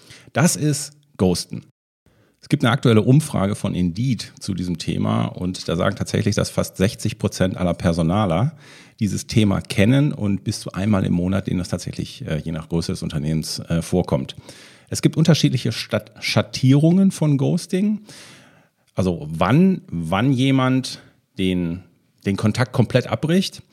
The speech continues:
Am häufigsten vor und nach einem Bewerbungsgespräch, manche nach einer konkreten Zusage oder dann halt eben nach dem Vertra-, nach Vertragsunterschrift.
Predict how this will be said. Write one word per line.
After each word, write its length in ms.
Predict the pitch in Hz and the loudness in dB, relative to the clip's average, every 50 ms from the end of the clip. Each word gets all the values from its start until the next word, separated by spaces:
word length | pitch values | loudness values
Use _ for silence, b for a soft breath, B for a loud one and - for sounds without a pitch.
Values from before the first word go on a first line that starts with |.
| b b b b b b | b b b b b b
Am 160 | 113 101 101 | -2 2 4
häufigsten 640 | 120 156 175 - 196 - - - - 160 156 - - | 6 6 6 4 2 0 0 -2 -4 -4 -4 -4 -6
vor 420 | - - - 131 135 147 151 - | -8 -6 -2 0 0 0 0 -2
und 180 | 101 101 - 92 | -2 -4 -2 -2
nach 280 | 95 98 117 139 143 | 0 2 0 0 0
einem 500 | 147 131 135 147 151 151 151 156 165 160 - - | 0 0 2 2 2 4 4 2 2 0 -2 -2
Bewerbungsgespräch, 1120 | - 110 107 123 135 147 160 160 - - 156 147 - - - 147 156 170 185 180 - - - B B B B B B B B B B | 0 2 4 4 4 4 2 2 0 -2 -4 -4 -4 -2 -2 0 0 0 0 -2 -6 -12 -20 B B B B B B B B B B
manche 320 | - 101 117 143 - 147 | 0 2 2 2 2 2
nach 160 | 123 113 113 107 | 0 0 0 -2
einer 260 | - 110 107 101 104 | -4 -4 -4 -4 -4
konkreten 540 | - - 110 101 - - 110 104 98 95 92 | -4 -4 -4 -4 -2 0 0 0 0 -2 -6
Zusage 640 | - - 127 131 139 156 151 151 143 147 147 135 127 | -2 2 2 4 4 4 4 4 4 4 4 2 2
oder 260 | 113 113 113 107 101 | 2 2 2 2 2
dann 200 | 101 104 101 92 | 2 0 0 0
halt 180 | 101 98 98 92 | -2 -4 -2 0
eben 200 | 101 104 101 98 | 0 2 2 2
nach 180 | 98 95 98 | 2 0 -2
dem 100 | - 95 | -4 -4
Vertra-, 300 | - - 87 - - - - | -4 -4 -4 -4 -6 -8 -4
nach 320 | 101 98 92 92 90 - | -2 0 0 0 0 -2
Vertragsunterschrift. 1300 | - - 92 - - - 95 104 127 - - 170 160 170 170 165 - - 185 185 190 - - - - | -4 -4 -4 -4 -2 0 2 2 2 2 0 -2 0 0 0 0 0 0 0 0 0 -2 -6 -16 -20